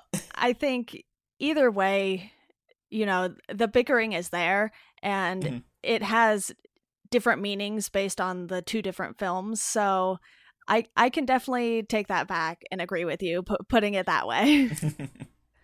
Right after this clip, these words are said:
Speaker 2: So I wanna talk a little bit about just how they made this film, because when you have space films, a lot of it is going to end up being C G I, especially when you have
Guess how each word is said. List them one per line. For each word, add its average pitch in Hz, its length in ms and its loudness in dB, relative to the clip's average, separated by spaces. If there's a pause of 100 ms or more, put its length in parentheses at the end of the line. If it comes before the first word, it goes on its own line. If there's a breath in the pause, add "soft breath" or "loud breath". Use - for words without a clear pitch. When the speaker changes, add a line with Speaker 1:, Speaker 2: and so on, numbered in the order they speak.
(120)
Speaker 2:
So - 180 0
I 285 140 4
wanna 302 360 2
talk 240 240 0
a 240 60 0
little 214 180 0
bit 202 240 2
about 185 420 0 (480)
just 202 380 -2
how 196 520 0
they 180 440 -2 (120)
made 196 460 -2
this 180 220 -2
film, 175 240 -4
because 185 560 -4
when 190 160 -4
you 190 140 -4
have 185 400 0 (260)
space - 480 -2
films, 170 540 -2 (160)
a 196 60 2
lot 202 240 6
of 185 100 -4
it 180 280 0
is 185 200 -4
going 175 320 -4
to 190 180 -4
end 180 220 -2
up 165 180 -2
being 165 400 -6
C 208 240 -4
G 185 180 -2
I, 165 300 0
especially 190 880 -2
when 180 280 -4
you 175 140 -8
have 170 500 -4